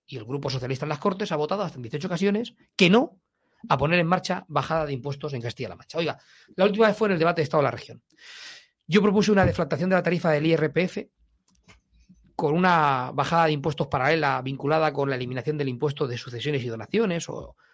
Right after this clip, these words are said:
la reducción de patrimonio, A J D o transmisiones, que tenía un coste del entorno de quinientos millones de euros. El exceso de recaudación por iva y por I R P F como consecuencia de la inflación en Castilla-La Mancha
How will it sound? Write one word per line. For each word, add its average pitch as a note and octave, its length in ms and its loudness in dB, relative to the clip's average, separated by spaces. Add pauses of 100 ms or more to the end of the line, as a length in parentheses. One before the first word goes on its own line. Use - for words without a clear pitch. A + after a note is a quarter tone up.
(100)
la C#3+ 120 -2
reducción C3+ 340 -4
de C#3+ 80 0
patrimonio, C#3+ 500 -2
A C3 40 -2
J B2+ 260 -4
D C3+ 80 -2
o B2+ 60 -4
transmisiones, C3 720 -6 (760)
que F3 140 -2
tenía F#3 400 0
un F#3+ 100 2
coste F#3 540 -2 (100)
del D3+ 220 0
entorno D#3 420 2
de D#3 140 2
quinientos D3+ 580 -2
millones A#2+ 400 -6
de - 100 -12
euros. - 380 -20 (1160)
El F3+ 120 6
exceso A#3 360 4
de B3 80 8
recaudación F#3 760 4
por E3 200 2
iva A3 120 6
y G3 40 2
por F3+ 160 0
I G3 100 4
R F3+ 180 4
P E3+ 140 0
F E3+ 140 0
como C#3+ 200 0
consecuencia D#3+ 380 2
de F3 60 2
la D#3 60 4
inflación D3+ 440 0
en D3 80 0
Castilla-La D3 420 0
Mancha F#3 400 -2